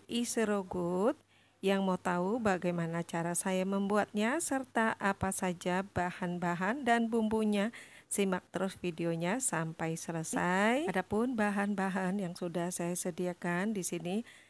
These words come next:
ada kentang. Ini nanti kita potong-potong, wortel, daun seledri, bawang putih, dan bawang bombay, dan tidak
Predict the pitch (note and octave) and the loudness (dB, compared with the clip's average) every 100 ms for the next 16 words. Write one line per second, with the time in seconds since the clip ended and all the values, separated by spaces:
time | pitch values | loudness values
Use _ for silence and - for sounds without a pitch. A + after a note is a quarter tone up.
0 | - - - F3+ F3 F3+ F3 F3 E3 F3 | -20 -8 -2 0 0 -2 -2 0 0 2
1 | G#3 E4+ - - - - F#3+ F#3+ F3+ F#3 | 0 -2 -8 -20 -18 -6 -2 0 0 -2
2 | - G3+ - F#3 G#3+ G#3+ G#3 F3 F3 E3+ | -2 -4 0 2 4 2 0 -2 -2 -2
3 | E3+ E3+ G#3 F3+ E3+ E3+ - E3+ E3+ F3+ | 0 0 0 0 -2 -4 -2 0 2 2
4 | C#4 - - _ _ _ - F3+ F3 F3 | 0 -4 -14 _ _ _ -2 2 4 4
5 | G#3+ C4+ E4+ - A3 G#3+ G#3 G3 G3+ G3+ | 4 2 0 0 2 2 2 2 2 2
6 | F3 E3+ E3 F3 - A3 A3+ F3+ F3 G#3 | 0 0 -2 -4 -2 -2 -2 0 0 0
7 | F3+ E3 E3 D#3+ D#3+ D#3+ E3+ F#3 E3+ E3 | 0 0 -2 -2 -4 -2 -2 0 -2 -2
8 | E3+ | -2